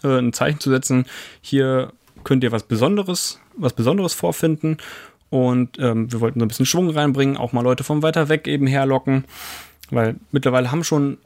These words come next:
echt einige von uns gehört, aber viele eben auch noch nicht. Man, man hört auch immer wieder, selbst bei uns hier in der näheren Umgebung, haben viele, die eingefleischte Lego-Fans sind, kommen dann und sagen, „Boah, hätte ich das mal früher gewusst.“ Deswegen war das im Prinzip, ähm,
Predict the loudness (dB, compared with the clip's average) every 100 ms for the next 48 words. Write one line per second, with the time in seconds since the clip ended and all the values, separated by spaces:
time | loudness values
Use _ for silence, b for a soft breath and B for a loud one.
0 | _ -6 -6 -2 0 0 0 0 0 0
1 | 2 2 0 -4 -2 0 0 0 -2 -6
2 | -8 -2 0 0 -4 -16 B B B 0
3 | 0 0 0 0 0 0 0 2 2 2
4 | 0 -2 -4 -2 0 0 0 0 0 -4
5 | 0 0 0 -6 0 2 2 2 2 2
6 | 2 2 0 -2 B B B -4 0 2
7 | 2 2 -2 -4 _ -2 0 0 0 0
8 | 2 2 0 0 0 2 0 2 0 0
9 | 0 -2 -2 -4 -6 -6 -6 -6 -4 -4
10 | -4 -4 -2 0 0 0 -2 -8 B B
11 | B B B B _ -6 0 2 2 0
12 | 0 0 0 2 0 -2 -4 0 0 -2